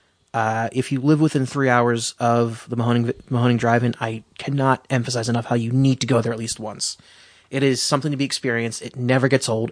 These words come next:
Every single time I go there, I'm just, like, filled with joy, and I love that place. So I ca-, we cannot hype them enough.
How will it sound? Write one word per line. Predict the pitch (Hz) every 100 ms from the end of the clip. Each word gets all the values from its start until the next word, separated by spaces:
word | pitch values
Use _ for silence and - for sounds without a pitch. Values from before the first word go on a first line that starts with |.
| -
Every | 127 135
single | 139 131
time | 127
I | 123
go | 117 113
there, | 113 113 113 - - - _ _ _ 117
I'm | 117
just, | 117 117 135
like, | 117 -
filled | - 143 127
with | 123 -
joy, | 123 113 110 113 _
and | 127
I | 117
love | 120 113
that | 107 -
place. | - 135
So | 117
I | 107
ca-, | - -
we | 131 123
cannot | - 160 147
hype | 123 -
them | 123
enough. | 117 113 -